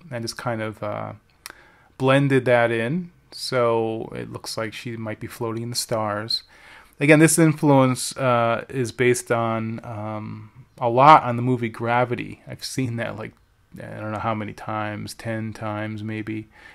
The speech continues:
maybe more. So anyway, so here I'm taking two of the characters and kind of over-, overlaying them on the same, uh, layer,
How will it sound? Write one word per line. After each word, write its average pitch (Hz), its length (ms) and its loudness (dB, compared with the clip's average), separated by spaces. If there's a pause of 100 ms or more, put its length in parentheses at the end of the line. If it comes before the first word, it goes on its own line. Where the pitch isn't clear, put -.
(100)
maybe 117 200 -4
more. 107 480 -6 (560)
So 147 320 10
anyway, 135 400 4
so 151 240 6
here 202 180 6
I'm 180 160 6
taking 143 760 -2
two 247 420 4
of 127 100 4
the 123 100 2
characters 117 960 -2
and 117 420 -4
kind 123 220 -2
of 113 100 -4
over-, 127 400 0
overlaying 117 600 0
them 107 360 -6 (100)
on 110 140 -8
the 107 60 -8
same, 107 580 -10 (580)
uh, 104 380 -10 (380)
layer, 107 460 0